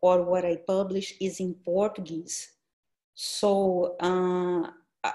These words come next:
I'm not sure, Mavis, if your face group of, or the, the A C L leaders or fap information group would be better to her, because everything that I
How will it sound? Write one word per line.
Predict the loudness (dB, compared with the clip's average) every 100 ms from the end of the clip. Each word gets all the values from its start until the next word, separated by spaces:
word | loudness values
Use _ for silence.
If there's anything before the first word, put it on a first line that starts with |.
| 0
I'm | 2
not | 0 -2
sure, | -4 -4 -2
Mavis, | -2 -2 -2 -4 -8 -6
if | -4 -4 -6
your | -10 -4 0 2 0 -2
face | -4 -2 -4
group | -8 -6 -4 -6 -10 -14 _ _ _ _ _ _ 0
of, | 2 2 -4 -8
or | 2 2 4 0 0 -2 -4 -8 -2
the, | 2 2 0
the | -4 -4
A |
C | -2 0
L | 0 0
leaders | -2 -2 -4 -2 -2 -4 -10 -16 -4
or | -2 -2
fap | 0 -2 -2
information | -6 -4 -4 -2 -4 -4 -6
group | -6 -6 -8
would | -10 -8 -6
be | -8
better | -2 0 0 -4 -8
to | -14 -6
her, | -2 -2 -2 -12 _ _ _ _ _ _ -8
because | 2 2 4
everything | 2 0 -4 0
that | 2
I | 0